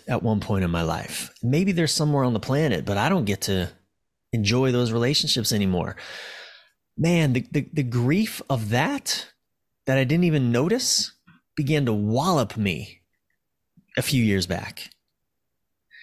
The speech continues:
And one of the things that I didn't realize, though, was that my lack of grieving, my lack of honoring what has been lost, you know, what I have loved that I have lost,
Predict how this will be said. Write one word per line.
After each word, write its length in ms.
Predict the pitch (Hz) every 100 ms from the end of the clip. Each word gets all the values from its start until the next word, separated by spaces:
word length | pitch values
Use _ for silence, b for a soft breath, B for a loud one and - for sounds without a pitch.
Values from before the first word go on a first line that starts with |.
| B B -
And 120 | 139
one 140 | 185
of 100 | 208
the 60 | 160
things 380 | - 170 156 135
that 100 | 127
I 100 | 123
didn't 360 | 113 131 120
realize, 540 | 117 165 165 120 107 101
though, 200 | 107 104
was 220 | 104 98
that 240 | 117 101
my 340 | 110 117 139 131
lack 480 | 107 107 131 135
of 240 | 127 104 101
grieving, 720 | 120 120 147 104 90 87 104 - _ - -
my 120 | 107
lack 320 | 110 131 143
of 100 | 120 -
honoring 680 | 123 143 156 117 92 87 95 _ _ -
what 180 | 113 110
has 220 | 117 107
been 180 | 107 98
lost, 560 | 107 151 - - -
you 60 | 107
know, 160 | 95
what 240 | 101 104 107
I 80 | 110
have 180 | 113
loved 380 | 104 101 113 113
that 100 | 101
I 80 | 101
have 220 | 107 98
lost, 460 | 110 147 98 -